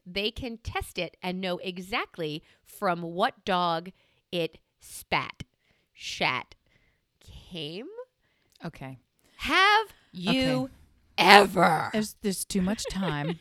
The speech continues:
Speaker 1: <laughs> Have
Speaker 2: You got
Speaker 1: you
Speaker 2: too much
Speaker 1: ever?
Speaker 2: time. No. You can invest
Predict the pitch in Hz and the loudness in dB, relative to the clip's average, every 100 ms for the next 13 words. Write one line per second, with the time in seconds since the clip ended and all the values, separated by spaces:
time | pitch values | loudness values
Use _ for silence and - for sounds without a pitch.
0 | 440 - 349 466 480 508 - - - 196 | -2 8 8 12 12 10 4 -20 -8 -2
1 | 180 175 480 480 214 208 208 214 214 988 | 2 6 6 6 6 6 6 6 8 12
2 | - 855 - 370 262 247 277 - 605 - | 12 12 12 4 6 4 0 0 -4 -6
3 | 605 _ - 175 185 147 131 - _ _ | -14 _ -8 -2 -2 -2 -6 -12 _ _
4 | 208 208 - 226 180 165 185 202 185 587 | -2 -2 0 0 0 0 2 2 0 -6